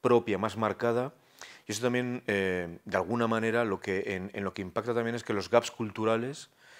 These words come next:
que, que, que se, que emanan un poco de esos discursos de coproducción sean mayores. Es decir, para mí, como productor español, es francamente difícil poder, por ejemplo, coproducir una película que a mí me encanta como Ixchanul, ¿no? Eh, guatemalteca, hablada en maya, es francamente complicado, ¿no?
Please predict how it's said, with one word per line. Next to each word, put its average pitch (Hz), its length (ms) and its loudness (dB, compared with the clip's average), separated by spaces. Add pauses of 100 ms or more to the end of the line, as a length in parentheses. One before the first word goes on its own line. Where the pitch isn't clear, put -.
(320)
que, 104 480 4
que, 92 500 0
que 104 100 -4
se, - 260 0
que 107 140 0
emanan 107 420 2
un 104 120 -6
poco 101 200 0
de 104 60 0
esos 98 100 -4
discursos 101 320 -6
de 98 120 -2
coproducción 95 560 -6 (180)
sean 107 260 0
mayores. 95 540 -2 (400)
Es 87 80 -14
decir, 98 180 -4
para 92 180 0
mí, 107 180 -2
como 95 240 -6
productor 90 320 -6
español, 101 400 -4
es 104 100 -6
francamente 104 380 -6
difícil 107 640 -6 (420)
poder, 101 280 2
por 98 100 -2
ejemplo, 110 200 0
coproducir 95 380 -4
una 101 120 -2
película 98 240 -2
que 95 40 -6
a - 20 -6
mí 98 60 -4
me 95 60 -6
encanta 98 240 -4
como 98 140 -6
Ixchanul, 90 600 -6
¿no? 101 180 -14 (540)
Eh, 98 480 0
guatemalteca, 98 800 0
hablada 98 480 0
en 98 80 -6
maya, 107 580 2
es - 140 -8
francamente 92 380 -6
complicado, 90 580 -6
¿no? 95 160 -14